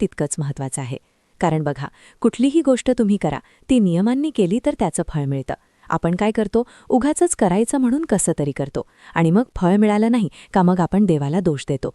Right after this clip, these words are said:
"मी एवढं केलं, तेवढं केलं, तरी मला काही नाही मिळालं, माझी इच्छा पूर्ण नाही झाली." तर असं नाहीये. तुम्ही कुठलीही गोष्ट मनापासून करा, मनापासून आणि नियमांनी जर केली, तर शंभर टक्के तुम्हाला त्याच्यामध्ये यश मिळतं. बरेचसे स्वामी भक्त बघा,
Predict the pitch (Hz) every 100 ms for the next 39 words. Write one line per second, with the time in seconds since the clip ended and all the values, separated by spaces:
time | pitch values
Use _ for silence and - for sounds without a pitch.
0 | _ _ - 185 147 143 196 175 143 151
1 | 160 139 160 202 156 185 - - - 240
2 | 277 214 208 156 160 143 139 135 123 -
3 | _ - 165 202 170 - 214 190 175 208
4 | 151 139 - 127 - _ _ - 214 151
5 | 151 139 127 123 - _ - 226 233 -
6 | 202 - 226 285 220 - 247 196 147 143
7 | 143 - 143 139 127 _ _ _ 175 160
8 | 151 143 - 214 196 208 175 151 165 190
9 | 233 269 254 175 135 - - - 254 -
10 | 220 202 277 277 - 294 226 170 165 233
11 | 160 - 139 139 254 175 - 139 131 -
12 | - _ _ _ - 170 156 - 175 -
13 | 143 151 139 135 151 139 139